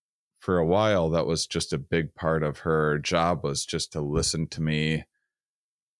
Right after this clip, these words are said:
talk on the phone about all of the projects and things that, and things that needed to get done and whatnot. And I always, whenever I'm driving, I'm thinking of those things. I'm like,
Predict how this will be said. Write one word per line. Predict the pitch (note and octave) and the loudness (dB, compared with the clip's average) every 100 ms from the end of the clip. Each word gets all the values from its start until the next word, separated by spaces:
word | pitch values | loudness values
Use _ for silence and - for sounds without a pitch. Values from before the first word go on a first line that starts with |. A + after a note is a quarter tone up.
| _ | _
talk | - G2+ F#2 | -2 0 0
on | F#2+ F2 | 0 0
the | |
phone | E2 F2+ F#2 | 0 0 0
about | F#2 F2+ F2+ | 2 2 0
all | F2+ F#2 | 2 2
of | F#2+ | 2
the | D#2+ F2+ F2+ E2+ - _ _ _ | 0 2 2 -2 -8 _ _ _
projects | - G2 G2 G2 F2 - F2+ | -2 0 0 0 -2 -2 -4
and | E2+ E2+ E2+ E2+ - - | -2 -4 -4 -8 -14 -4
things | G2+ F#2+ F#2 - | -2 0 -2 -2
that, | E2+ D#2 | -2 -2
and | E2 D#2+ D#2 _ _ - _ - | -2 -4 -6 _ _ -20 _ -2
things | G2+ G2 | 0 0
that | F#2+ D2+ | 0 -2
needed | F2+ E2 D#2 | -2 -2 -2
to | |
get | E2 E2 - | -2 -2 -2
done | E2+ F2 | 0 0
and | F2 E2 | 0 0
whatnot. | E2 - D#2+ D#2+ - | -2 -2 -2 -2 -2
And | E2+ E2 D2 - - - - | -4 -4 -6 -14 -20 -20 -2
I | F2+ | 0
always, | G2 G#2 G2+ F#2 | 2 2 2 0
whenever | - F2+ F#2 A2 B2 | -2 0 2 2 2
I'm | A2+ | 2
driving, | G#2+ G#2 G#2 F#2+ G2+ G2 G2 _ _ _ | 2 2 2 2 0 0 -4 _ _ _
I'm | B2 | -10
thinking | - A2+ B2 A#2 | -4 -2 0 2
of | |
those | A2 A2 G#2+ | 4 2 0
things. | A2+ G#2+ G#2+ G2+ | 0 0 0 -2
I'm | E2+ E2+ | -2 -2
like, | E2 - | -4 -6